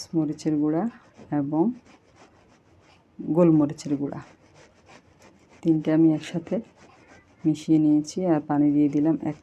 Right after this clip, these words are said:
কাপ। আর এখানে আমার আরেকটা জিনিস লাগবে, সেটা হচ্ছে কর্নফ্লাওয়ার। এখানে এক চা চামচ পরিমাণ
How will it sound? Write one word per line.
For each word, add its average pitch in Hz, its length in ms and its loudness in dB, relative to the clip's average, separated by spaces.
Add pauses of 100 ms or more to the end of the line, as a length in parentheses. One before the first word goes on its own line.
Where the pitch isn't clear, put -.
কাপ। - 140 -12 (920)
আর 147 240 -2
এখানে 160 300 -2
আমার 156 180 0
আরেকটা 151 300 -6
জিনিস 151 180 2 (100)
লাগবে, 147 240 -2 (100)
সেটা 156 260 -8
হচ্ছে 151 260 -8 (2000)
কর্নফ্লাওয়ার। 160 560 -2 (1400)
এখানে 165 220 4 (220)
এক 170 140 -4
চা - 140 -10
চামচ 165 220 2 (100)
পরিমাণ 156 260 0